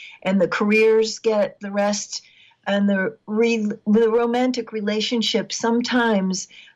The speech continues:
uh, doesn't get enough to be vital and satisfying and fulfilling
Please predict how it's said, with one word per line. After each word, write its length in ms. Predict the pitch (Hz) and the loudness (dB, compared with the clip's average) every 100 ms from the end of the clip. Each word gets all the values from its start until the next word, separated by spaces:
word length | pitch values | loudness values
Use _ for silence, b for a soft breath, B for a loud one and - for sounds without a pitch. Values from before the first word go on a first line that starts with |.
| B | B
uh, 300 | 185 185 196 196 | -2 0 -2 -4
doesn't 500 | 233 240 226 214 - _ 202 | -2 -2 -2 -4 -8 _ -4
get 340 | 226 214 - _ _ - | -2 -2 -4 _ _ -6
enough 560 | 202 202 165 - - - _ _ _ _ _ - | 0 2 0 -6 -16 -18 _ _ _ _ _ -8
to 100 | 233 | -6
be 240 | 202 220 | -4 -2
vital 580 | 190 170 190 208 190 180 | -2 -2 -2 -2 -4 -4
and 200 | 165 175 | -6 -8
satisfying 960 | - 220 208 214 208 - 196 190 185 175 | -8 -4 -4 -4 -8 -8 -6 -6 -6 -6
and 180 | 175 - | -8 -8
fulfilling 720 | 160 - 226 214 175 147 | -14 -4 0 2 0 -6